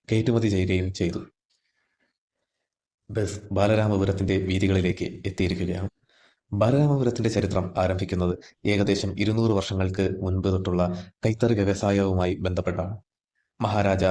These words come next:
ബാലരാമവർമ്മയുടെ ഭരണകാലത്താണ് ഈ പട്ടണം സ്ഥാപിതമാകുന്നത്.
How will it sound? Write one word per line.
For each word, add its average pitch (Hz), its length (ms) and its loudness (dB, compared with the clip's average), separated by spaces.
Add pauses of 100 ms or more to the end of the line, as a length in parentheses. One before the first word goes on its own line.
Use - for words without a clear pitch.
(140)
ബാലരാമവർമ്മയുടെ 98 1080 2
ഭരണകാലത്താണ് 101 680 0 (140)
ഈ 101 100 2
പട്ടണം 92 340 -2
സ്ഥാപിതമാകുന്നത്. 92 800 0